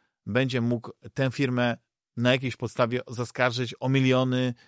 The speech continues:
nie wiem, zrobić jakiś class action i, i, i wiesz, i więc k-, wszystko właściwie musi być umową, ale musi mieć umowę, ale właśnie t-, co było ciekawe, ja zacząłem, wiesz, wczytywać się w tą umowę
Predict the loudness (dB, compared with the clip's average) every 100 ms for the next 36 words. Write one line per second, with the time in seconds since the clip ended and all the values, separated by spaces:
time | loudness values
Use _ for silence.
0 | _ -4 -2 0 -2 -4 -4 -4 -6 -6
1 | -2 0 -2 -4 -4 -4 -4 _ _ _
2 | _ _ _ -4 -2 0 -2 -6 -4 -4
3 | -4 -4 -8 -6 -6 -6 -12 -20 -14 -12
4 | -2 2 2 2 -2 -2 -4 -4 -4 -4
5 | _ _ _ _ _ _ _ _ -4 -2
6 | 0 -2 -6 -6 -2 0 0 0 -2 -2
7 | _ _ _ _ _ _ -6 -4 -2 -2
8 | 0 -2 0 2 2 0 -2 -6 -10 -6
9 | 0 0 0 -2 0 2 2 2 0 2
10 | 0 -2 -6 0 0 0 -4 -4 -2 0
11 | 0 2 2 0